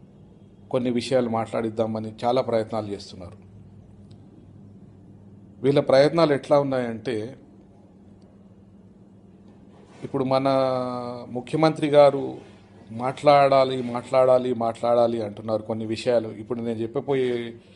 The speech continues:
ప్రసంగంలో మీకు ముందు ముందు వాళ్ళు ఏ విషయాలు మాట్లాడదలుచుకున్నారో మీకు క్లియర్గా అర్థమవుతుంది. వీళ్ళ ప్రయత్నం ఎట్లా ఉందంటే, హనుమంతుని ముందు కుప్పిగంతులు వేసినట్టుగా ఉన్నది.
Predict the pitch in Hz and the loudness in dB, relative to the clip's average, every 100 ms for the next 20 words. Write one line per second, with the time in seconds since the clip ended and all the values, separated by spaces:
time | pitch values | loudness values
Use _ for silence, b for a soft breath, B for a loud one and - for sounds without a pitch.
0 | b b b - 123 139 131 127 127 160 | b b b -8 -2 0 2 2 2 2
1 | 170 127 123 120 120 131 139 135 131 120 | 2 0 -6 -4 -4 -4 -2 0 2 4
2 | 117 135 131 135 123 120 117 120 120 113 | 2 -2 2 2 2 0 -2 0 -2 -2
3 | 110 - 113 110 107 156 120 101 113 104 | -8 -10 -8 -6 -4 -6 -6 -10 -14 -14
4 | 101 - - 123 120 113 107 95 104 98 | -18 -20 -4 2 2 2 -2 -4 -8 -10
5 | 101 113 170 - - - B B B B | -12 -12 -14 -18 -20 -20 B B B B
6 | B B B - - - 120 135 135 135 | B B B -20 -20 -6 0 2 6 6
7 | 160 175 160 143 160 151 127 117 101 113 | 6 4 0 0 0 0 -2 -6 -6 -6
8 | 104 135 160 - - - - - - - | -6 -8 -16 -20 -20 -20 -20 -20 -20 -20
9 | - - - - - - - - - - | -20 -20 -20 -20 -20 -20 -20 -20 -20 -20
10 | - 131 170 185 170 165 151 139 143 139 | 0 2 4 2 2 -2 0 -2 -4 -8
11 | 120 131 127 120 117 110 - 98 113 98 | -8 -2 0 0 -4 -6 -8 -6 -4 -4
12 | 90 87 | -8 -18